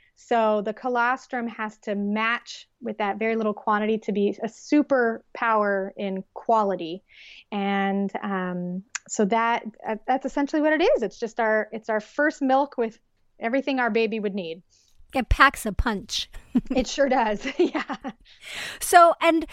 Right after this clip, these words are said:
Speaker 2: for moms who are concerned that, uh, um, you know,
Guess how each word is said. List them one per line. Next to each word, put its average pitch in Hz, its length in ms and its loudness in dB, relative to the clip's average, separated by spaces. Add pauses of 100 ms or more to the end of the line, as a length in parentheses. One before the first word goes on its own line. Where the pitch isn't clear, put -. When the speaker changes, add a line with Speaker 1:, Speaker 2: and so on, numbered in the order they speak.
(180)
Speaker 2:
for - 200 2
moms 359 420 2
who 392 180 2
are 330 140 4
concerned 240 920 0
that, 214 380 0 (800)
uh, 311 260 2 (220)
um, 262 500 0
you 277 100 4
know, 269 120 4